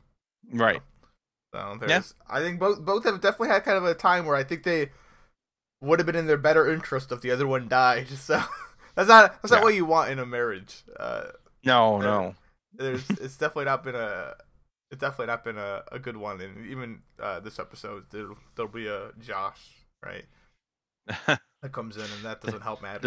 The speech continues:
Speaker 1: There,
Speaker 2: at all.
Speaker 1: there, there will be a Josh. <laughs> Uh, it's never a good thing when there's a Josh, I guess. I
Speaker 2: Well
Speaker 1: apologize to any listeners named Josh.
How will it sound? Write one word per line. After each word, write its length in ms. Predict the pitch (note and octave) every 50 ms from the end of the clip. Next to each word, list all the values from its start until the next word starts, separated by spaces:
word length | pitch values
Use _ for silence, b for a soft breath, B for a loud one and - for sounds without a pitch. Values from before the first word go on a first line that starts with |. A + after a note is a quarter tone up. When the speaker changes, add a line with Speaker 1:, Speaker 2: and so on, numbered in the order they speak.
| B2+ -
Speaker 1:
There, 100 | A2 G#2
Speaker 2:
at 0 | G#2+
all. 100 | G2 - _ _ _ _ _ -
Speaker 1:
there, 200 | A2+ A2+ A2+ - - G#2 _ -
there 180 | - A2 G#2+ G#2
will 220 | G2 G#2+ A2 A2+
be 140 | G2+ A2 G#2
a 80 | G2 G2
Josh. 520 | - G2+ F#2+ F2+ F2+ E2+ E2+ - - - _ B B B B B B B B B _ _ _
<laughs> 400 | - - - - - A2+ - - - A#2 _ - - - B B B B B B A2 - A#2+ -
Uh, 140 | F#2 A2+ D#2+ - -
it's 180 | - G#2 - -
never 240 | B2+ C3 B2+ C#3 C#3
a 60 | B2+
good 180 | A#2 B2+ A#2+ -
thing 160 | - A2+ G#2+
when 120 | A2 G#2+ G#2+
there's 180 | A2 G2+ G2+
a 60 | G#2
Josh, 420 | F#2+ G2+ A2 G#2 G2+ G2+ F#2+ - -
I 60 | G2+
guess. 400 | F#2+ G2+ G#2 G#2 G#2 - - - _ _ B B B B B B B B B _ _ _ _ _ -
I 60 | -
Speaker 2:
Well 80 | A2 G#2+
Speaker 1:
apologize 420 | - - A2 G#2+ G2 A2 G#2+ F#2+
to 100 | - -
any 180 | A2+ A2+ G#2 A2+
listeners 540 | A2 G#2 A2 G2+ - A#2+ A2 G#2 G#2 - -
named 180 | A2+ G#2+ G#2
Josh. 560 | G2+ - - A2+ G#2+ G2+ G2+ G2+ A2 - -